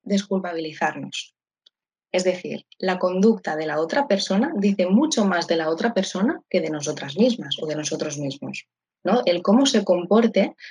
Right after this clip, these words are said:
no tiene que ver con algo que hayamos hecho, que hayamos dicho, porque nada que hayamos hecho, que hayamos dicho, merece que nos traten así. Por lo tanto, tiene que ver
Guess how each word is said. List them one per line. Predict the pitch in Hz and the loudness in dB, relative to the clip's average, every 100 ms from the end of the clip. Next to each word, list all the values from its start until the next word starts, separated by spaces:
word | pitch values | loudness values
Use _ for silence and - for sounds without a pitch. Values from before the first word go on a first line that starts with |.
| - | 0
no | 208 | 2
tiene | 220 226 202 | 6 6 6
que | 180 | 4
ver | 185 185 | 4 2
con | 175 165 | 0 0
algo | 165 170 175 | 2 2 2
que | 165 | 0
hayamos | 165 156 151 - | -2 -2 -2 0
hecho, | 202 226 285 294 | 0 2 0 0
que | 196 | -2
hayamos | 175 165 160 143 | -2 -2 -4 -2
dicho, | 190 240 - 156 - - - | 0 0 -2 -6 -6 -20 0
porque | 180 175 175 | 2 4 2
nada | 180 202 220 202 311 - _ _ _ _ _ - | 4 4 4 4 0 -4 _ _ _ _ _ -2
que | 185 | 2
hayamos | 185 202 247 226 | 6 6 6 4
hecho, | 214 208 | 2 2
que | |
hayamos | 190 185 185 | 2 0 -2
dicho, | 190 214 233 | -2 -2 -4
merece | 180 170 156 208 - 185 | -4 -4 -2 0 0 -2
que | 175 | -2
nos | 165 - | -4 -4
traten | 170 156 160 156 | -4 -4 -6 -6
así. | 151 156 - - - - | -6 -6 -8 -12 -20 -4
Por | - 185 | 0 2
lo | 175 | 2
tanto, | 170 196 220 | 2 2 2
tiene | 214 202 | 2 4
que | 185 | 4
ver | 180 214 302 | 4 4 2